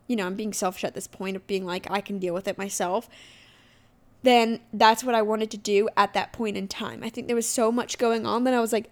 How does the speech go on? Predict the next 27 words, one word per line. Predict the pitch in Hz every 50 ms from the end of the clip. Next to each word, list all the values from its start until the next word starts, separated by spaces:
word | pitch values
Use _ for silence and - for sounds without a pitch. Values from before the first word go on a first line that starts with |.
| _ -
"I | - - 220 233
don't | 226 220 233 226 214 -
want | - 214 214 220 214 -
the | - 220
side | - 214 208 214 214
effects | - - 208 - - -
right | 196 - -
now | - - 214
from | - - 208 190 185
anxiety | 180 196 214 208 190 214 202 -
medication." | - - - - - - 214 - - 254 254 - _ _ _ _ _ _ _ _ _ _ _ _ _ _ - - _ _ _
So | - - 254 233 233 233 226 - -
I | 220 214
was | 226 233 226 240
in, | 240 226
like, | 226 214 202 196 202 - - - _ _ _ _ _ _ _ _ -
basically | 226 220 214 - 220 - 233 220
pushing | - - - 220 214 - 208 208 208
the | 202 196
fact | - - - 202 190 196 202 - - - - - _ _ -
and | 226 226 214 214
the | 208 202
idea | 196 190 196 190 - 190 190 190
of | 196 -
medication | 214 208 208 208 - 233 226 220 - 240 226 - -
away | 202 196 185 196 185 185 185 202
f-, | - - - -